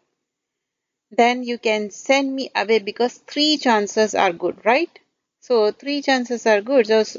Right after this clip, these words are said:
here the hadith, the Prophet sallallahu alaihi wasallam said, "May Allah have mercy on Musa alayhi salam and had been patient, we could have learned more." Because till here we know the whole story. Uh, because he didn't have the sabr and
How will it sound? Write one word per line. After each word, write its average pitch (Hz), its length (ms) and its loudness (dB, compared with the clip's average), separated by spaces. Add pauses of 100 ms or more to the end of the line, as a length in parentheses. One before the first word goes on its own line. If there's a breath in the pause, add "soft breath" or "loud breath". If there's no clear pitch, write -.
here 240 400 4
the 202 240 -2
hadith, 202 460 -2
the - 180 -4
Prophet 208 240 2
sallallahu 208 460 2
alaihi 190 140 -2
wasallam 190 220 -2 (100)
said, 185 260 2 (340 soft breath)
"May 233 180 -4 (140)
Allah 269 240 0 (140)
have 226 140 0 (200)
mercy 220 300 -6
on 202 260 -2
Musa 202 380 -2
alayhi 185 240 0
salam 185 280 0
and 185 300 -2
had 196 240 0
been 190 160 -8 (160)
patient, 190 420 -2 (320 soft breath)
we - 120 -2 (100)
could 190 140 2 (100)
have 180 160 2
learned 175 400 0
more." 165 220 -4 (360)
Because - 280 2
till 247 280 -2
here 233 320 4 (460)
we 214 120 2
know 196 180 2 (120)
the 190 340 4
whole 190 180 2
story. 190 440 2 (640 soft breath)
Uh, 101 360 2 (480)
because 214 440 2
he 202 840 0
didn't 214 260 0
have 190 260 -2
the - 80 -4
sabr 202 520 0
and 185 460 -4